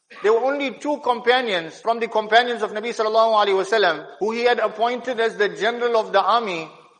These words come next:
even though they had just accepted Islam. The first was Amr ibn al-As radiallahu ta'ala anhu,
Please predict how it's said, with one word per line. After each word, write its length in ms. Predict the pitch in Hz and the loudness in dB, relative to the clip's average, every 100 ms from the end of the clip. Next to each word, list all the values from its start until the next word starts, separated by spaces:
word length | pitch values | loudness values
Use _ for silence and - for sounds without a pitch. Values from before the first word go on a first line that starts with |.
| _ - | _ -8
even 380 | 240 262 247 220 | -2 0 0 6
though 280 | 269 269 | 6 6
they 140 | 214 233 | 2 2
had 260 | 226 190 | 2 -2
just 280 | 190 247 247 | 2 2 4
accepted 420 | 233 233 226 220 | 2 4 0 2
Islam. 460 | 190 170 156 120 104 - - | 0 0 2 2 0 -16 -10
The 80 | 190 | -8
first 320 | - 262 254 | 2 4 4
was 120 | 247 214 | 2 2
Amr 280 | 233 247 | 0 0
ibn 120 | 233 226 | -2 0
al-As 320 | 208 233 233 | 4 4 4
radiallahu 520 | 214 226 220 214 208 | 0 2 6 6 6
ta'ala 280 | 202 202 240 | 4 6 4
anhu, 260 | 214 165 | 0 -6